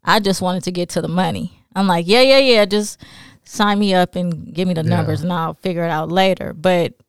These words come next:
Speaker 1: in that haste or that rush, you have to pay attention to the details. And with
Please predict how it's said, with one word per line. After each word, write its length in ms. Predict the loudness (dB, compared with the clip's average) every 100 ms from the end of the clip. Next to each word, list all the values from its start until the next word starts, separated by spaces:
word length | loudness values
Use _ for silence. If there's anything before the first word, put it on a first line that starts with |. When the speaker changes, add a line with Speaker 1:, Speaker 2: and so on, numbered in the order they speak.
| _
Speaker 1:
in 260 | -2 0 2
that 200 | 0 0
haste 720 | -4 -2 0 0 -6 -14 -20 _ _ _ _ _ _ -2
or 180 | -2
that 240 | 0 -2 -2
rush, 680 | -2 0 0 0 -4 -12 -18 _ _
you 140 | -6 -4
have 240 | -4 -6
to 100 | -10
pay 240 | -6 -6
attention 640 | -6 -8 -8 -8 -8 -8 -10 _ _ _ -6
to 100 | -4
the 140 | -4
details. 720 | -4 -6 -6 -10 -10 -12 -16 _ -12 -4
And 440 | -2 -2 -2 -4 _ _ _ _ _ _ _
with 240 | -2 -2